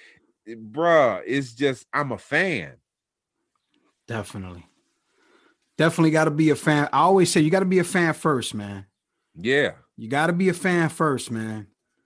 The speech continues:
Speaker 2: 'Cause if you think for one minute, you know, you wasn't a fan, t-, you know, so how did, how did you hear about hip hop? What'd you know about hip hop?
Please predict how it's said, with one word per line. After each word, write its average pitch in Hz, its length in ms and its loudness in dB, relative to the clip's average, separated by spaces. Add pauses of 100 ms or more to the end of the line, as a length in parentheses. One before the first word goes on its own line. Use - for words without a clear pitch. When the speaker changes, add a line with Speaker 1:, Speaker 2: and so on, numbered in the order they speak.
(460)
Speaker 2:
'Cause 104 160 -10
if 113 120 -6
you 165 120 2
think 175 240 0
for 143 120 -2
one 165 220 2
minute, 151 440 0 (540)
you 135 180 -4
know, 135 100 0
you 135 180 0
wasn't 143 300 0
a 131 40 -4
fan, 147 380 -4
t-, 117 420 -16
you 127 120 -12
know, 123 180 -4
so 117 120 -6
how 131 140 0
did, 139 220 -4
how 143 140 -2
did 151 200 -4
you 156 60 -2
hear 151 100 0
about 143 240 -2
hip 147 220 -6
hop? 101 180 -8
What'd 123 180 -6
you 139 80 0
know 139 160 2
about 120 260 -4
hip 117 180 -10
hop? 92 200 -20